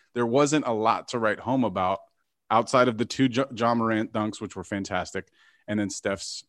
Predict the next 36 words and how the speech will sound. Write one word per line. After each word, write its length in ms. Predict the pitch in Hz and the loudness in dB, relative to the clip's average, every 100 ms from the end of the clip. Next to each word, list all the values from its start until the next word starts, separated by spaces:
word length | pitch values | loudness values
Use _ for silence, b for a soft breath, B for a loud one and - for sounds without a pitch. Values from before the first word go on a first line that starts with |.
| _ - | _ -4
unbelievable 680 | 113 110 107 104 101 95 98 | -2 0 -2 -2 -4 -4 -6
shooting 380 | - 127 120 95 | -4 -4 -4 -4
night, 280 | 92 95 - | -6 -8 -8
even 240 | - 135 127 | 0 2 4
though 120 | 123 | 2
he 80 | 107 | 0
was 160 | 104 | -2
sixteen 400 | - 117 - 123 | -6 -8 -4 -4
of 80 | 104 | -4
twenty-seven, 600 | 92 110 95 - 95 85 _ b b b | -4 -6 -4 -2 -2 -4 _ b b b
which 260 | 120 - - | -2 -2 2
that 180 | 147 160 | 2 6
has 240 | 160 - | 4 2
to 100 | 127 | -4
be 420 | 101 135 117 113 - | 0 0 0 -2 -8
by 300 | 104 123 123 | 0 4 4
far 400 | - 123 107 98 | 2 0 2 0
the 80 | 104 | -2
most 340 | 110 104 - | -2 -4 -4
threes 240 | 113 104 | -4 -4
ever 240 | 87 107 101 | -4 -4 -4
shot 360 | - 107 98 | -2 0 0
by 160 | 101 95 | -2 -4
a 40 | |
single 280 | 92 113 101 | -4 -6 -6
person 540 | 87 101 90 98 90 87 _ _ _ _ - | -6 -8 -8 -10 -12 -14 _ _ _ _ -4
in 120 | 120 | -2
an 120 | 110 | 0
N 160 | 107 101 | 0 -2
B 260 | 101 95 | -2 -2
A 40 | 95 | -2
All-Star 380 | 90 90 92 90 | -4 -6 -8 -8
game. 180 | 90 | -8
Has 260 | 87 117 - | -2 -2 -2
to 80 | 101 | -8
be. 220 | 87 80 | -10 -12